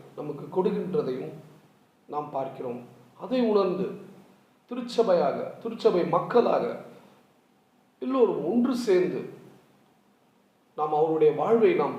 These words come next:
பிரதிபலிக்கும் போது கண்டிப்பாக இன்னும் பெரிய ஆசீர்வாதத்தை நமக்கு இயேசு கிறிஸ்துவானவர் கொடுப்பார் என்பதில் எந்த ஒரு ஐயமும் இல்லை.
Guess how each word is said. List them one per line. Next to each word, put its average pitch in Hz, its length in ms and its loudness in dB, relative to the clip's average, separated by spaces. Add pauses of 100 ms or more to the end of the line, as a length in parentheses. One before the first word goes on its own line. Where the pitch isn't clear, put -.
பிரதிபலிக்கும் 185 600 -6
போது 120 280 -8 (320)
கண்டிப்பாக 196 680 -2 (200)
இன்னும் 254 300 0
பெரிய 180 240 2
ஆசீர்வாதத்தை 147 720 -2 (1200)
நமக்கு 147 260 -14
இயேசு 202 280 2
கிறிஸ்துவானவர் 147 680 -2 (340)
கொடுப்பார் 208 520 0
என்பதில் 151 360 -4
எந்த 247 220 8
ஒரு - 320 -2 (920)
ஐயமும் 170 440 -2
இல்லை. 123 400 -6